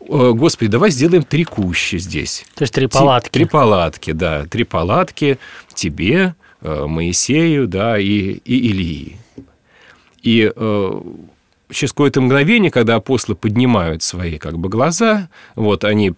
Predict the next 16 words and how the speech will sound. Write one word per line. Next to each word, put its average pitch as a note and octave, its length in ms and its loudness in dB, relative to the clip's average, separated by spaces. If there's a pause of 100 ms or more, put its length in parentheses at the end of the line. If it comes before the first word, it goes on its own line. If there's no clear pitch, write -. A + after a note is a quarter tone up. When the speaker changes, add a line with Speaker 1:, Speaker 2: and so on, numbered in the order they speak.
Speaker 1:
перед G#2 180 2
этим G2 240 0
слышат - 360 -4
возглас, G2+ 840 -2
э, F2+ 40 -8
г-, G2 80 -4
голос, G2+ 680 -2
э, E2+ 260 -4
Господа, G#2+ 560 -2
да: G2+ 260 2
«Сей A2 260 0
сын A2+ 220 0
мой G#2 120 2
возлюбленный, A2+ 540 0
его G2 180 0
слушайте». E3+ 600 -2